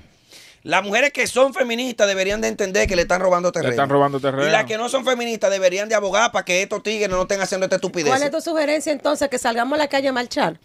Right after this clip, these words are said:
Speaker 1: No necesariamente tienen que salir a la calle a marchar, pero tienen que marcar un parámetro. Eh,
Speaker 3: ¿Por
Speaker 1: permiso,
Speaker 3: ejemplo?
Speaker 1: ¿usted qué? Hombre, usted no puede decir que usted es mujer, porque mujer soy yo.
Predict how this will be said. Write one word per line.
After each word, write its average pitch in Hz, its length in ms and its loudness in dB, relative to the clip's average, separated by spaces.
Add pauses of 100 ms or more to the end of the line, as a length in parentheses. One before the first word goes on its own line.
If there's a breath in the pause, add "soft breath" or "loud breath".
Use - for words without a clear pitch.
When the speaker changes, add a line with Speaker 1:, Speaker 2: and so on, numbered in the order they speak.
Speaker 1:
No 165 200 2
necesariamente 202 600 2
tienen 185 180 -4
que 175 80 -4
salir 175 200 4
a - 20 4
la 175 80 2
calle 170 180 2
a 175 40 0
marchar, 170 340 2
pero 185 160 2
tienen 208 240 -2
que 220 100 2
marcar 190 280 4
un 156 100 -2
parámetro. 135 560 0 (320 soft breath)
Eh, 139 420 4
Speaker 3:
¿Por 190 120 0
Speaker 1:
permiso, 208 380 2
Speaker 3:
ejemplo? 165 220 0
Speaker 1:
¿usted 202 240 -2
qué? 139 360 -2 (180)
Hombre, 151 340 4
usted 156 220 2
no 175 100 -2
puede 147 140 2
decir 143 120 -2
que 127 60 -4
usted 135 140 -4
es 131 40 -2
mujer, 143 160 0
porque 147 160 0
mujer 135 200 -2
soy 123 140 -6
yo. 156 180 -4